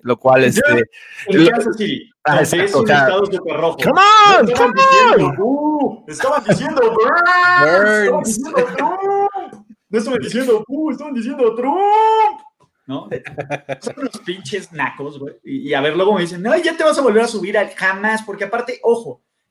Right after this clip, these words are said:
Speaker 2: ¿creen que hay alguna reacción de los jugadores? ¿Creen que hay alguna reacción del equipo con base en eso?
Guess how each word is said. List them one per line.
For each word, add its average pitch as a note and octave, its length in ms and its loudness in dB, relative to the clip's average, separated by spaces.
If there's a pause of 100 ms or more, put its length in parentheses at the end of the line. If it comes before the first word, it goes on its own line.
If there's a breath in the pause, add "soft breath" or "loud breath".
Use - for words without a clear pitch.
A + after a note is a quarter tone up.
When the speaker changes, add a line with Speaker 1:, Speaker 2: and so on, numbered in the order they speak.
(120)
Speaker 2:
¿creen A3+ 320 0
que D4+ 80 -2
hay D#4 80 -2
alguna C#4 280 2
reacción G3 440 -2
de C4 80 -4
los A#3+ 160 -2
jugadores? G#3+ 600 0
¿Creen F#3 320 -2
que C4 100 -2
hay B3 120 -2
alguna B3 280 -2
reacción G3+ 460 -4
del G#3 140 2
equipo G3 520 -6 (340)
con D#3 140 -6
base F#3 240 -2
en G3+ 60 -2
eso? A3 300 -6